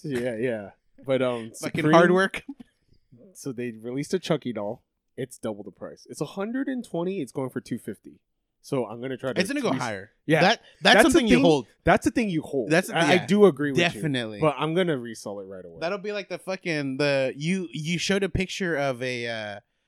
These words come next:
Speaker 2: a box logo. Was, like, a thousand dollars or some shit?
Speaker 1: Seven hundred.
Speaker 2: I was like, "What the fuck, dude?
Speaker 1: It's re-,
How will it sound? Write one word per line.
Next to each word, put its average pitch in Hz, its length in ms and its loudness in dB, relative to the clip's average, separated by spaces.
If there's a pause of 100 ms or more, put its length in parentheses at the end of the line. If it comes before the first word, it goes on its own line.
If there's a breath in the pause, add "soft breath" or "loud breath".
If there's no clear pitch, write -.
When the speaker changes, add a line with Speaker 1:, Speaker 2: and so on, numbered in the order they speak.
(140)
Speaker 2:
a 143 100 -2
box 147 440 0
logo. 117 540 -6 (220)
Was, 160 120 -4
like, 170 80 -2
a 143 60 -2
thousand 180 480 -6
dollars 143 340 -4
or - 60 -4
some - 160 -8
shit? - 80 -12
Speaker 1:
Seven 240 60 -8
hundred. - 100 -16
Speaker 2:
I - 320 -20
was 320 80 -14
like, 339 120 -6
"What 392 260 -2
the 185 100 -4 (200)
fuck, 381 220 -2 (140)
dude? 403 100 6
Speaker 1:
It's 392 240 4
re-, 320 240 -4